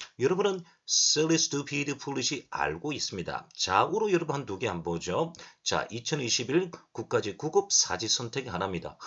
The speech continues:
그런가요, 선생님? 저 이천이십일 국가직 공무원 시험 쳤는데요. 예,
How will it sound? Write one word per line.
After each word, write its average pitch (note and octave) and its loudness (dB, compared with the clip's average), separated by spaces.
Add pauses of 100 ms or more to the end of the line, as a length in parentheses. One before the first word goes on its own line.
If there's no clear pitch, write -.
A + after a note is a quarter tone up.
(140)
그런가요, G#3 0
선생님? F#3+ 2 (240)
저 G3 4
이천이십일 F3 0
국가직 F#3 -4
공무원 F#3 0
시험 F3 0
쳤는데요. F#3+ -2 (340)
예, F#2 2